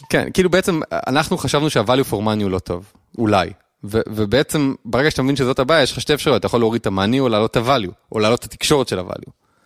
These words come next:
כן, אז יכול להיות שאם היינו עושים וידאו חדש ש-, שמסביר את זה יותר טוב, אז, אז הכל היה בסדר. אבל לעשות וידאו חדש שמסביר את זה יותר טוב, יותר טוב, זה מאוד יקר.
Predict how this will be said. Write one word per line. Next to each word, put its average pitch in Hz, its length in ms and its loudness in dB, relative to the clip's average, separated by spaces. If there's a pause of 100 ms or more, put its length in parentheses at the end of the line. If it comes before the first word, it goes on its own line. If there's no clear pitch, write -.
(220)
כן, 117 100 -2
אז 110 120 -2
יכול 110 140 0
להיות 143 100 2
שאם 143 120 2
היינו 139 140 2
עושים 131 240 0
וידאו 147 220 2
חדש 165 560 0
ש-, 107 180 0
שמסביר 110 680 0
את 135 60 0
זה 117 100 2
יותר 117 240 0
טוב, 170 340 0
אז, 101 180 -2
אז 95 140 -2
הכל 147 200 2
היה 143 100 4
בסדר. 113 380 -2 (340)
אבל 104 140 -4
לעשות 127 260 0
וידאו 151 200 2
חדש 139 240 0
שמסביר 131 280 0
את 135 40 0
זה 127 80 0
יותר 170 200 0
טוב, 127 100 -8 (140)
יותר 123 220 -2
טוב, 147 160 0
זה 110 60 0
מאוד 104 180 0
יקר. 98 360 0